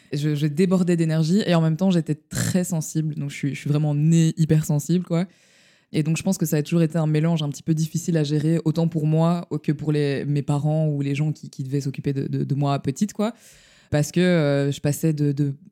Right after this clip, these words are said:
très vite d'une émotion à l'autre, euh, je, je comprenais pas souvent ce qui se passait, j'avais l'impression de, de sentir des choses. Et en même temps, j'étais dans un monde très, euh, rempli de réflexion et de, de science. Et,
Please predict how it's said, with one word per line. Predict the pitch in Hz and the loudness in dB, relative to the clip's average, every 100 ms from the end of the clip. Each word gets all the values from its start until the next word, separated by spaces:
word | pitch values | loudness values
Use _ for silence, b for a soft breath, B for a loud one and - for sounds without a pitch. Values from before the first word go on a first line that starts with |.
| - | -4
très | - 175 | 0 2
vite | 160 170 156 | 2 0 0
d'une | 165 | 2
émotion | 160 151 - 156 | 4 2 2 2
à | |
l'autre, | 156 165 175 180 - | 2 4 2 0 -2
euh, | 156 151 | -2 0
je, | 151 151 147 | -2 -2 -2
je | 151 | -2
comprenais | 160 151 156 147 | 0 0 0 2
pas | 165 160 160 | 4 4 2
souvent | - 156 160 | 0 -2 -2
ce | |
qui | - | -2
se | 156 | -2
passait, | 156 156 170 180 180 | -2 2 2 4 2
j'avais | 170 190 | 0 -2
l'impression | 143 151 180 | -4 -2 0
de, | 151 | 0
de | 147 151 | 0 -2
sentir | 165 156 165 | -2 0 2
des | 160 | 2
choses. | 156 180 175 170 151 b b b b - | 2 2 2 2 0 b b b b -2
Et | |
en | 170 | 2
même | 170 | 2
temps, | 175 180 | 2 2
j'étais | 165 165 | 0 0
dans | 160 | 0
un | 160 | 2
monde | 165 165 | 2 0
très, | 160 185 180 | -2 0 2
euh, | 170 156 151 151 | 2 2 2 0
rempli | 165 160 | -2 0
de | 156 | 0
réflexion | 160 - 165 - 170 170 | 0 0 -4 -2 0 2
et | 156 | 2
de, | 156 | 0
de | 151 | 0
science. | 147 - 185 170 170 170 | -2 -2 -2 0 0 -2
Et, | 170 147 | -2 -4